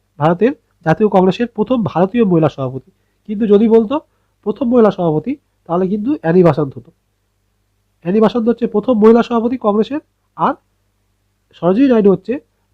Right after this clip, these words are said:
প্রথম ভারতীয় মহিলা সভাপতি। বহু পরীক্ষাতে এই প্রশ্নটা আসে। নেক্সট প্রশ্ন, গাজরের লাল রঙের জন্য দায়ী কি? গাজরের লাল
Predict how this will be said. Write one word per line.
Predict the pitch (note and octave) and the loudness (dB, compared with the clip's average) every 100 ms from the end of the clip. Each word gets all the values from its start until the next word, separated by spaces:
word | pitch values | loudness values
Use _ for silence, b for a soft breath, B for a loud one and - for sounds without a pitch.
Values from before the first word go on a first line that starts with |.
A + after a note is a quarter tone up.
| - | -8
প্রথম | G3+ B3 C4+ C#3 | -8 -6 -6 0
ভারতীয় | D#3 A3 B3 G3+ | 2 2 2 2
মহিলা | E3+ D3 | 2 0
সভাপতি। | B2 A#2 A#2+ _ _ _ _ _ _ _ _ E3 | -4 -10 -10 _ _ _ _ _ _ _ _ 2
বহু | G#3 G#3+ | 4 4
পরীক্ষাতে | A3 G#3+ G3+ | 2 2 0
এই | G3 | 0
প্রশ্নটা | F#3 G3 E3+ | -2 2 2
আসে। | D#3 A3+ _ _ _ _ _ _ _ _ _ | 0 -6 _ _ _ _ _ _ _ _ _
নেক্সট | F3 F3 - | -10 -10 -8
প্রশ্ন, | D3 C#3 - _ _ _ _ _ _ _ _ _ _ _ _ _ _ _ _ _ _ _ _ - | -12 -14 -20 _ _ _ _ _ _ _ _ _ _ _ _ _ _ _ _ _ _ _ _ -12
গাজরের | E3 D#3 F#3 B3 A#3 _ _ _ _ D#3+ | 0 2 4 2 0 _ _ _ _ -2
লাল | E3 G#3+ | 2 4
রঙের | A#3 G#3+ E3 _ D#3+ | 4 4 2 _ -6
জন্য | G#3+ G#3+ | -4 0
দায়ী | E3+ F3+ F3 | 2 2 -2
কি? | C#3+ _ _ E3 D3+ | -20 _ _ -8 0
গাজরের | D3+ G3+ G#3 D#3+ _ D3+ | 4 6 4 2 _ -2
লাল | D3+ | 2